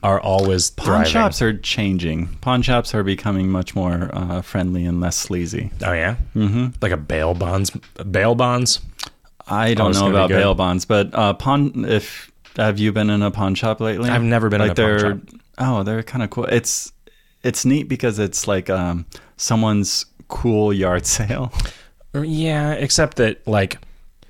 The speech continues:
Speaker 1: I don't know that I would feel comfortable buying something from a pawn shop.
Speaker 2: Because you're assuming that the person who pawned their item, uh, lost it tragically?
Speaker 1: Uh, well, I mean, I think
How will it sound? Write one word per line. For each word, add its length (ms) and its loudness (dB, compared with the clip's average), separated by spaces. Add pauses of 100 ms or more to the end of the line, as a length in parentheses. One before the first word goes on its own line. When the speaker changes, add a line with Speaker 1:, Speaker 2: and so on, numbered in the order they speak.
(540)
Speaker 1:
I 300 4
don't 240 2
know 100 4
that 100 4
I 80 6
would 140 2
feel 140 0
comfortable 480 -2 (140)
buying 440 -2
something 300 -4
from 160 -4
a 40 -6
pawn 200 -6
shop. 240 -8 (960)
Speaker 2:
Because 460 4
you're 260 4
assuming 500 2
that 180 -2
the 80 -2
person 460 0
who 400 0
pawned 460 0
their 240 0
item, 600 0
uh, 280 -4
lost 340 0
it 100 -4
tragically? 640 -4 (680)
Speaker 1:
Uh, 200 4
well, 500 4
I 60 4
mean, 320 2
I 120 2
think 280 0